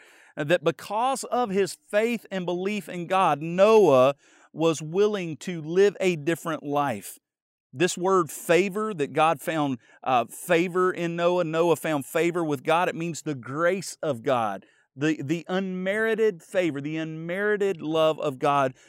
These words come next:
for us. Again, Noah wasn't saved because he was perfect, and you and I won't be either. The gospel hasn't changed. God is unchanging. He works the same way. Noah was looking forward to the day that there would be salvation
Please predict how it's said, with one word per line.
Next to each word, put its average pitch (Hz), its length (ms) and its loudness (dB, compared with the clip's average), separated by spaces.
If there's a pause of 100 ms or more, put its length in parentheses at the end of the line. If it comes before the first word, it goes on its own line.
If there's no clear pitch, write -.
(120)
for 139 280 0
us. 110 300 -4
Again, 131 260 -6
Noah 190 200 -2
wasn't 143 300 -6
saved 135 260 -6
because 120 240 -8
he 127 60 -6
was 107 100 -8
perfect, - 360 -10 (280)
and 143 180 -4
you 185 120 -2
and 165 80 -2
I 180 100 0
won't 151 240 -2
be 139 220 -4
either. 120 220 -8 (280)
The 139 80 -6
gospel 175 400 0
hasn't 170 280 -4
changed. 185 300 -4
God 175 240 2
is 170 80 -6
unchanging. 165 540 -4
He 143 100 0
works 143 300 -4
the 123 100 -8
same 190 600 -8
way. 156 440 -4 (520)
Noah 185 460 2
was 175 240 -4
looking 170 300 -8
forward 185 440 -2
to 170 80 -6
the 147 120 -6
day 156 260 -2
that 139 140 -8
there 151 120 -4
would 151 240 -4
be 165 140 -8
salvation 143 720 -4